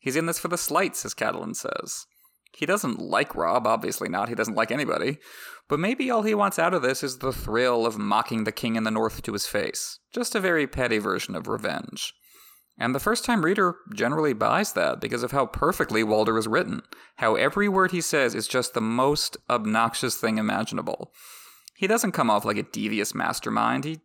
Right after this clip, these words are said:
comes off like a bully, one who thrives on the discomfort of others. And now, to be fair, Walder really isn't the mastermind here. Tywin is the prime mover, the,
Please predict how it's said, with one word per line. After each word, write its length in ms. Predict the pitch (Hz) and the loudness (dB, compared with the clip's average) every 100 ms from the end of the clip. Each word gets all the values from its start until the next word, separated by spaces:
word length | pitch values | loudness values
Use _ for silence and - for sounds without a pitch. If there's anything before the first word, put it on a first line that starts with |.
| - | -10
comes 260 | - 143 170 | -6 -2 2
off 180 | 175 - | 2 0
like 140 | 185 | -2
a 40 | |
bully, 520 | 165 - 127 165 - - _ _ _ | -2 0 2 2 0 -4 _ _ _
one 160 | 120 123 | 0 0
who 120 | 139 | 0
thrives 420 | - 113 123 120 | 2 4 4 2
on 80 | 131 | -2
the 80 | 123 | -2
discomfort 500 | 120 - 113 - 117 | -4 -2 -2 -2 0
of 100 | 107 | 0
others. 520 | 147 - - - - _ - - - _ - | 0 -2 -6 -10 -12 _ -20 -20 -20 _ -6
And 120 | 185 | 0
now, 100 | 214 | 2
to 80 | 220 | 2
be 120 | 170 | 0
fair, 240 | - 202 165 | 2 4 4
Walder 340 | 165 196 190 | 4 4 4
really 340 | 131 127 120 - | 4 2 0 0
isn't 300 | 107 113 113 | 0 0 0
the 80 | 123 | 2
mastermind 560 | 123 123 135 135 135 | 2 0 0 2 0
here. 320 | 135 143 147 - - - - _ - | 0 0 0 -4 -18 -20 -20 _ -4
Tywin 380 | 170 185 196 147 | 2 4 4 2
is 140 | 123 | 0
the 80 | 123 | -2
prime 300 | - 110 101 | 0 0 2
mover, 360 | 90 - - - | 0 0 -2 -2
the, 220 | 113 107 | -2 -2